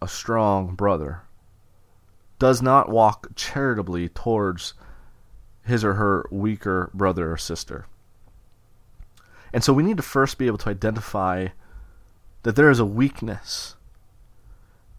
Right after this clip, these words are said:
If we identify a weakness, not in major doctrinal matters, they have trusted a pure, unperverted gospel, and they are therefore justified unto eternal life.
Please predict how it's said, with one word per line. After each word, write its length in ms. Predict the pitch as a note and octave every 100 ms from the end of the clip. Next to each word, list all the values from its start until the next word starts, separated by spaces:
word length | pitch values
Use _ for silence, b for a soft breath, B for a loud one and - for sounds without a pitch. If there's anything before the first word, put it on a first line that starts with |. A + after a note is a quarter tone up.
| -
If 200 | - A2+
we 140 | C#3
identify 600 | D3+ B2 C#3+ E3+ - C3+
a 100 | B2
weakness, 800 | A2+ A#2+ C#3 - F#2 G#2+ - - - b b b
not 180 | B2+ C#3+
in 100 | C#3+
major 280 | C#3 C3 C3
doctrinal 460 | B2+ A#2+ - C3
matters, 440 | A#2 G#2 G#2 A#2 A2
they 100 | A2
have 100 | G2+
trusted 480 | - B2+ - C3
a 60 | A2
pure, 640 | - - - A#2+ A2+ A#2 - b b b b b - - - -
unperverted 640 | B2+ B2+ - A#2+ A#2 A2+ G2+
gospel, 680 | G#2+ G2 - - F#2 A2 - - - - - - - - - - - b b b b b
and 400 | C3 A#2 A2+ A2 -
they 280 | A2+ A#2+
are 140 | A#2 A2+
therefore 640 | A#2 A#2 - A#2+ G#2 - A2
justified 680 | G2 A#2+ - A2 - G#2 G#2
unto 260 | G2+ -
eternal 360 | G2 - G#2 F#2
life. 480 | G#2 F#2 F#2+ -